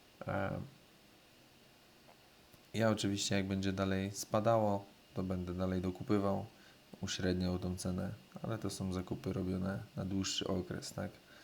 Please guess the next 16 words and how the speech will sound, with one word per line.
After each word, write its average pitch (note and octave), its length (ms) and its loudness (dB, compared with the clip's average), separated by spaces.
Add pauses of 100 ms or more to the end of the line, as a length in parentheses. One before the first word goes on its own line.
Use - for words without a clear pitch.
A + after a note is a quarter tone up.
(280)
Liczę F2+ 340 -2
tu F#2 220 -6
na F#2+ 140 -6
jakieś - 360 -8
większe F#2 340 -4
procenty - 500 -4
z - 80 -8
tego, F#2 300 -2 (760)
także, F2+ 540 -4 (1080)
e, F#2+ 420 -2
nie G2+ 200 2
przejmuję G2 520 2
się G2 140 -2
tym F#2 240 -2 (120)
aktualnym F#2+ 680 0
stanem G2+ 500 0